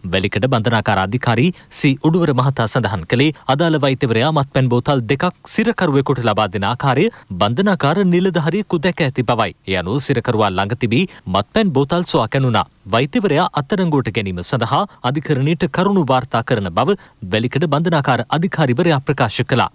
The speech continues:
මේ අතර වේදනානාශක බෙහෙත් කරල් දහ නවයක ඖෂධ ඉවත් කර හෙරොයින් මත්කුඩු පුරවා බන්ධනාගාර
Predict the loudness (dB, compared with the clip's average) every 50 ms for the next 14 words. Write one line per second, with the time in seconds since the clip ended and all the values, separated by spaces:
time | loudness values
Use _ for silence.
0 | _ 0 2 2 2 2 0 0 0 0 0 0 -2 -2 0 0 0 0 2 0
1 | 0 0 -2 -2 0 0 0 0 2 0 0 -2 -4 0 0 2 2 4 2 0
2 | -2 -10 -12 -4 -2 -2 0 0 0 0 0 2 2 0 2 0 -2 -2 -2 -4
3 | -2 0 0 0 0 -2 -2 -2 -2 -2 0 0 0 0 0 0 -2 0 0 0
4 | -2 -4 _ _ 0 2 2 2 0 0 0 0 0 -2 -2 -4 -4 -2 -2 -2
5 | 0 0 -2 0 2 0 0 0 0 -2 -2 -2 0 -2 -2 0 0 0 0